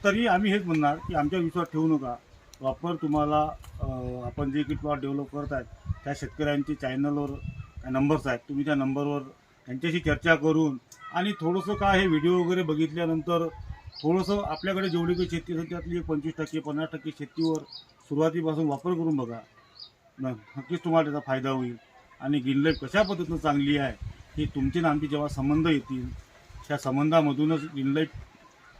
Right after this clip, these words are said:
कशा पद्धतीनं चांगली आहे आणि सोबतच आम्ही कितपत चांगले आहोत याची माहिती तुम्हाला अनुभवायला मिळेल. तर असेच नवीन नवीन व्हिडिओ बघण्यासाठी आणि ग्रीन लाईफविषयी आणखीन जर माहिती जाणून घ्यायची असेल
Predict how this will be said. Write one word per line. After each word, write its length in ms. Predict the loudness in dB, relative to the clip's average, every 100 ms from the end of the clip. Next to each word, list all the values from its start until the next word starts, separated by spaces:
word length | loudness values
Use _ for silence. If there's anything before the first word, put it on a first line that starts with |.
| -20 -20 -20 -16
कशा 200 | -4 -2
पद्धतीनं 320 | -2 -2 -4 -6
चांगली 440 | -4 -2 4 4
आहे 140 | 2 -4 -18 _ -8 -4
आणि 160 | -4
सोबतच 380 | -2 -2 -2 -2
आम्ही 260 | -2 -2 -2
कितपत 260 | -4 -4 -2
चांगले 280 | 0 0 -4
आहोत 560 | -6 -10 -20 -18 -12 -10
याची 260 | -4 -2
माहिती 300 | 0 -2 -6
तुम्हाला 380 | -10 -8 -6 -8 -12 _ _ -10
अनुभवायला 420 | -2 2 4 4 2
मिळेल. 280 | 0 -6 -16 _ -20 -20 -20 -20 -2
तर 100 | -2 0
असेच 260 | 0 2 2
नवीन 240 | 2 2
नवीन 120 | 4
व्हिडिओ 240 | 4 4 4
बघण्यासाठी 720 | 2 2 0 -2 0 -2 -6 _ _ _ -14
आणि 180 | -4 -2
ग्रीन 160 | 2 4
लाईफविषयी 460 | 4 4 0 0
आणखीन 340 | -2 0 0 2
जर 100 | 2
माहिती 320 | 2 2 -2
जाणून 480 | -8 -10 -4 0 2
घ्यायची 280 | 0 -2 -4
असेल 340 | 0 -2